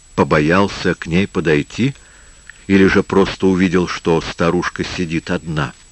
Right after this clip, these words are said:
Может быть, и поэтому. Так прошел этот вечер, совсем иной, чем она рисовала себе в мечтах.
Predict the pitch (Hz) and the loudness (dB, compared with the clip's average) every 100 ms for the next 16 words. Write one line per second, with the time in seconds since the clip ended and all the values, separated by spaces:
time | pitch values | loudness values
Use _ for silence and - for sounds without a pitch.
0 | _ - - - - - - - _ - | _ -20 -20 -20 -20 -20 -20 -20 _ -10
1 | 85 76 69 65 76 - - 82 78 123 | -6 -4 -6 -6 -8 -8 -8 -4 -2 -2
2 | - 80 62 _ - - - _ - - | -4 -12 -14 _ -20 -20 -20 _ -20 -20
3 | - - - - - - - - - - | -20 -20 -20 -20 -20 -20 -20 -20 -20 -20
4 | - _ _ - 151 208 - 165 147 175 | -20 _ _ -2 4 4 4 4 4 6
5 | 190 185 175 165 104 104 98 - 92 87 | 6 6 4 2 4 4 4 2 -2 -2
6 | - 87 - - 180 165 123 143 160 - | 0 0 0 2 4 4 2 2 2 0
7 | 117 123 117 98 104 - 110 87 80 85 | -2 0 -2 -2 -2 -4 -2 0 0 -2
8 | - 90 76 67 76 76 - - 62 - | -6 -6 -4 -4 -6 -8 -8 -8 -12 -12
9 | - | -18